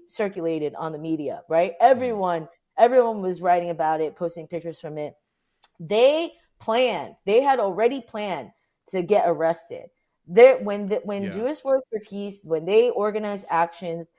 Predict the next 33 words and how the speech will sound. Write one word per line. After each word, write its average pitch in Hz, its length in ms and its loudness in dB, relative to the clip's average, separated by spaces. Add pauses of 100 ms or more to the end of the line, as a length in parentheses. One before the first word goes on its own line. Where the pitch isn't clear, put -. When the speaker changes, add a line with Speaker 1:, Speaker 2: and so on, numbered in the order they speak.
(260)
Speaker 1:
they 233 360 10
have 226 340 0
a 156 100 -4
set - 580 2 (320)
plan. 180 580 -6 (380)
They 240 200 4
know 233 480 6
exactly 196 580 -2
what 170 240 -4
they're 165 140 -4
getting 151 320 -10
into. 196 480 -12 (220)
They 196 140 4
know 190 300 2
that 190 160 -2
they're 170 140 -2
gonna 156 220 -10
get 147 200 -4
arrested. 151 540 -6 (320)
And 214 320 4
that 262 280 4 (100)
act 254 420 6
of 208 380 0
having 208 460 0
three 277 320 -2
hundred 254 420 -6
plus 233 340 2
people 214 340 -4
arrested, 185 500 2
that 320 240 6
is 240 100 2
a 208 40 -2
performance. 220 920 -4